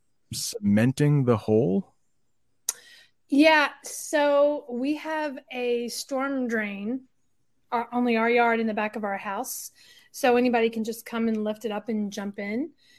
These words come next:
Speaker 2: So they're going to cement around it so that people, especially children, um, can't do that. So I was just telling you, I don't want it to be too loud if they start working.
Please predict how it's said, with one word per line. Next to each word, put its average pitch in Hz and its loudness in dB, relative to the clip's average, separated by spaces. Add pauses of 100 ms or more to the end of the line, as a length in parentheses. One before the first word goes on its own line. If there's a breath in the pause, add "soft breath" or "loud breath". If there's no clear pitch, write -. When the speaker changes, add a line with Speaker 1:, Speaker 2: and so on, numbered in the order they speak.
(140 soft breath)
Speaker 2:
So 226 2
they're 226 4
going 226 0
to 226 -6
cement 240 -4
around 220 -4
it 285 -4
so 220 -6
that 208 -6 (440)
people, 226 -6 (300)
especially 208 -6
children, 240 -2 (360)
um, 202 -2
can't 208 -4
do 240 2
that. 214 2 (240 loud breath)
So - 2
I 269 10
was 254 4
just 247 -4 (340)
telling 240 0
you, 220 0
I 220 0
don't 226 -2
want 220 -2
it 220 -8
to 220 -10
be 220 -2
too 226 -4
loud 214 0
if 202 -8
they 202 -6
start 196 -8
working. 196 -10